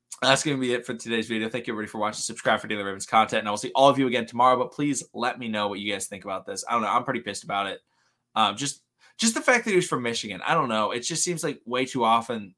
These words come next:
Harbaugh just talks about, "Oh, you know, Jim really likes this guy." There's a reason Jim didn't succeed in the N F L very much.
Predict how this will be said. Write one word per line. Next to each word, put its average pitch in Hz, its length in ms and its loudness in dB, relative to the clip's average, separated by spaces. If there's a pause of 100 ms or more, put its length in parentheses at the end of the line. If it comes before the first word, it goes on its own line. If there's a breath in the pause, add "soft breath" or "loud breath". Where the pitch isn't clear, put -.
(160)
Harbaugh 123 460 8
just 107 220 -6
talks 113 280 4
about, 101 220 -4
"Oh, 107 320 -8
you 104 120 -6
know, 98 220 -4
Jim 113 480 -2
really 104 280 -4
likes 143 340 4
this 98 240 -4
guy." 90 400 -6 (2500)
There's 175 120 -8
a 170 40 -8
reason 139 240 -4
Jim 123 280 -2
didn't 101 220 -6
succeed - 380 -4
in 92 60 -14
the 92 100 -10
N 92 100 -12
F - 120 -18
L 95 160 -10
very 87 220 -16
much. - 440 -18